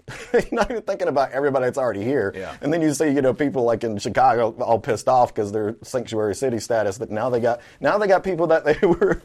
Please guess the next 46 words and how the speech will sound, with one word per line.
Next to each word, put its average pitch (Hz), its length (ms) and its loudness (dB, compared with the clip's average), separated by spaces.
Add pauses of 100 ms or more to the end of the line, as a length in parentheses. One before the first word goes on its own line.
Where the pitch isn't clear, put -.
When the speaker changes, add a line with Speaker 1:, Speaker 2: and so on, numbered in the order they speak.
(260)
Speaker 1:
they 160 140 6
were 151 160 4
wanting, 160 340 2
and, 131 220 2
uh, 123 180 4
they 139 240 0
don't 139 120 2
know 139 80 2
what 131 100 0
to 135 40 0
do 170 140 -2
with 107 100 0
them. 87 140 -8 (920)
Speaker 2:
Uh, 147 260 4
I 143 100 -2
see 175 300 -8
Kitty 196 360 0
in 151 80 0
the 131 80 -4
chat 135 320 0
said 117 220 -8
something 117 300 -4
about 107 220 -2
using 110 460 -6
Ko-Fi 120 800 -2
last 120 380 -6
week. 123 180 -4
She - 100 -16
didn't 107 200 -10
know 107 160 -4
if 95 120 -10
it 90 60 -12
worked. 107 400 -6 (320)
Um, 110 320 -2
if 160 180 0
it 135 160 -4
did, 147 280 2
I 139 80 2
would 120 160 -2
have, 110 240 -4
uh, 101 300 -2 (200)
thanked 120 320 -4
you 120 140 -6
on 113 180 -4
the 107 180 -6
air. 110 220 -4